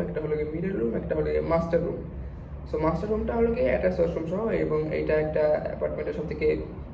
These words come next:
বড় রুম হয়ে থাকে। এবং সিঙ্গেল রুম যেটা থাকে এটা, আহ, একজনের জন্যই আর কি,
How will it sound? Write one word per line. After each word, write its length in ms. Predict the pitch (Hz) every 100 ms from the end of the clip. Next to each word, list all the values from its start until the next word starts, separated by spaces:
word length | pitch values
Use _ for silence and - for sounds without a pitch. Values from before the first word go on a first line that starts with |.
| -
বড় 140 | 165 185
রুম 120 | 185 180
হয়ে 120 | 151 151
থাকে। 160 | - - -
এবং 100 | 160 156
সিঙ্গেল 240 | 190 196 233
রুম 100 | 233
যেটা 140 | 226 214
থাকে 140 | 208 262
এটা, 140 | 190 170 170
আহ, 920 | - - - - - - - 151 165
একজনের 320 | 170 170 170
জন্যই 280 | 165 156 175
আর 60 | 160
কি, 80 | -